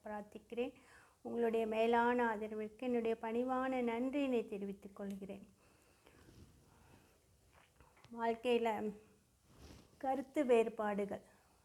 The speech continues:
அதிகமா வருது அப்படின்னு நம்ம நினைக்கிறோம். அது வந்து கணவன் மனைவியா இருந்தாலும் சரி,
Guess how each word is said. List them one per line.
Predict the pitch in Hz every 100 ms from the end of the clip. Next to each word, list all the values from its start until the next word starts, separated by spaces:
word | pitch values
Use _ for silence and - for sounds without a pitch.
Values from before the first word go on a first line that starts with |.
| _ -
அதிகமா | 220 226 254 262 247 247 254 - -
வருது | 220 214 196 - - _ _ _ _ _
அப்படின்னு | 220 - 233 254 262
நம்ம | 247 220 226
நினைக்கிறோம். | 226 208 202 208 196 - _ _ _ _ _ _ _ _ _ _ _ _ _ _ _
அது | - 233 247
வந்து | 233 226 240 247 208 220 - - _ _ _ _ _ _ _ _ _ _ _
கணவன் | 233 233 247 247 240
மனைவியா | 226 220 226 226 214
இருந்தாலும் | 214 220 220 226 233
சரி, | 233 226 220 233